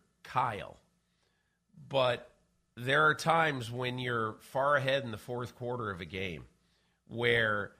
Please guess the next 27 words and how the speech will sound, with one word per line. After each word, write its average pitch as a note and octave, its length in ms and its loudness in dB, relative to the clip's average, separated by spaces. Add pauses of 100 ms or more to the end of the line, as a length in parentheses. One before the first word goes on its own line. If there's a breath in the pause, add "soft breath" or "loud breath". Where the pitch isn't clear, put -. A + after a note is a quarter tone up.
(460 soft breath)
you C#3 320 -4
have C3 340 2
to C3 80 -12
tell C3 480 -2
your A#2+ 340 -2
body A2 540 -2
and F#2+ 80 -10
you A2+ 120 -8
gotta A2+ 200 -2
tell B2 160 -6
your A2+ 160 -4
switch. D3+ 300 -8
I G#2 80 -2
was G2+ 120 -10
glad C3+ 400 0
to C3 60 -10
see C3 320 -6
them A2 380 -4 (440 soft breath)
take, B2+ 500 -4 (120)
uh, A2 320 -2 (100)
Christian B2+ 480 -6
McCaffrey B2 540 -2
out A2+ 160 0
of G#2 60 -10
the A#2 60 -8
game A#2 360 -6
late F2+ 300 -10